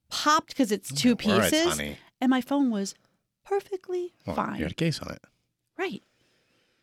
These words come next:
Speaker 2: Well, when I get a new one,
Speaker 1: You
Speaker 2: I
Speaker 1: are
Speaker 2: will,
Speaker 1: putting a case
Speaker 2: I
Speaker 1: on
Speaker 2: will
Speaker 1: it.
Speaker 2: have a case on it.
Speaker 1: Yes, you
Speaker 2: There'll,
Speaker 1: will.
Speaker 2: see, there'll be no deals for this one.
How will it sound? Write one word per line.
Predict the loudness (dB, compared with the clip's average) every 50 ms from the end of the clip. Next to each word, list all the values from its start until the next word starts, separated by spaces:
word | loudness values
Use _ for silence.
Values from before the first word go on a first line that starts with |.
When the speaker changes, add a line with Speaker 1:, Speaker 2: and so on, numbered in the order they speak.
| _ _
Speaker 2:
Well, | 0 0 0 2
when | 2 2
I | 2
get | 4 4 4
a | 4
new | 2 2 2
one, | 2 2 0 0 -2 -6 -10 -16 _ _ _ _
Speaker 1:
You | -6 -2 0 2 2 4
Speaker 2:
I | 4
Speaker 1:
are | 4 4 4
Speaker 2:
will, | 2 0
Speaker 1:
putting | -2 -4 -2 -4
a | -4 -6
case | -6 -4 -4 -4 -4 -4
Speaker 2:
I | -4
Speaker 1:
on | -4
Speaker 2:
will | -2 -2
Speaker 1:
it. |
Speaker 2:
have | -4 -4
a | -4
case | -4 -2 -2 -2 -2
on | -4 -6 -10
it. | -12 -14 -16 -20 _ _ _ _ _ _ _ _ _ _ _ _ _ _ _ _ _ _ _ _ _ _
Speaker 1:
Yes, | -10 -4 -2 -2 -2 -2
you | -2
Speaker 2:
There'll, | -4 -4 -4 -4
Speaker 1:
will. | -6 -8 -10 -10 -10
Speaker 2:
see, | -10 -8 -6
there'll | -6 -4
be | -4 -2
no | -2 0 -2 -2
deals | -2 -2 -2 0 2 2 0 0
for | -4 -6
this | -6 -6 -8 -8
one. | -10 -12 -14 -16